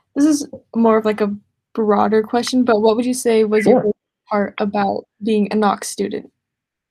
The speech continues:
Speaker 2: Favorite part about being a Knox student? Oh, there's so much to say. Is it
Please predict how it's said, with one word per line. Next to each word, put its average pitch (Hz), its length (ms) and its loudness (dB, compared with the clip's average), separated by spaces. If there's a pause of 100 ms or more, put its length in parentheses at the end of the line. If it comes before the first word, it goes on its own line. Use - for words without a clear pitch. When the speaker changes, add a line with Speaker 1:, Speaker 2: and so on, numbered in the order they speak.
(1000)
Speaker 2:
Favorite 214 360 4
part 147 420 0
about 98 260 -6
being 175 220 6
a 180 40 6
Knox 135 520 2
student? 110 420 0 (640)
Oh, 156 160 4
there's 147 240 4 (160)
so 156 160 2
much 120 320 0
to 127 160 -16
say. 110 120 -6 (260)
Is 214 140 -6
it 123 100 -2